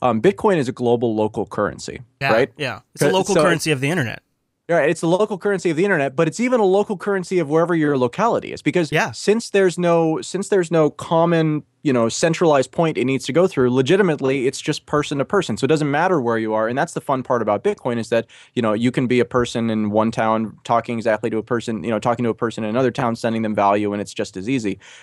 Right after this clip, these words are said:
Speaker 1: So, yeah, no, absolutely. The, the ability to include international audiences is huge. It really is. You know, and, and you said it, it's hard to monetize this stuff. You know,
Speaker 2: Mm-hmm.
Speaker 1: you did it for seven years. I just got out of the game for a long time because I, you know, it, it,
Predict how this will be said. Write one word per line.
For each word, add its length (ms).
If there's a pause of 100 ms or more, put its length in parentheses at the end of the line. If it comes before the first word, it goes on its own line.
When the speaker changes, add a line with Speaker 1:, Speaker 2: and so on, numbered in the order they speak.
Speaker 1:
So, 480 (600)
yeah, 280
no, 100
absolutely. 380
The, 300
the 320
ability 500
to 160
include 420
international 560
audiences 540
is 200
huge. 760
It 100
really 380
is. 280 (240)
You 100
know, 120
and, 340
and 160
you 120
said 260
it, 180 (460)
it's 180
hard 440
to 80
monetize 560
this 140
stuff. 480
You 40
know, 140
Speaker 2:
Mm-hmm. 60
Speaker 1:
you 180
did 160
it 80
for 120
seven 280
years. 260
I 120
just 200
got 160
out 120
of 80
the 40
game 300
for 100
a 60
long 260
time 280
because 200
I, 140
you 140
know, 140
it, 180 (100)
it, 140